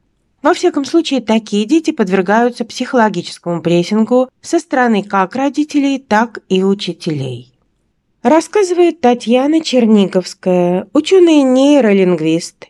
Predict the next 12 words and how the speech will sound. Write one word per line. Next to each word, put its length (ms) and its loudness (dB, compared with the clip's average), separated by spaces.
директор 480 2
Института 580 -2
когнитивных 840 2
исследований 680 0
Санкт-Петербургского 1400 0
государственного 840 0
университета, 960 0
заслуженный 800 2
деятель 540 0
науки 680 0
Российской 680 -2
Федерации, 880 -4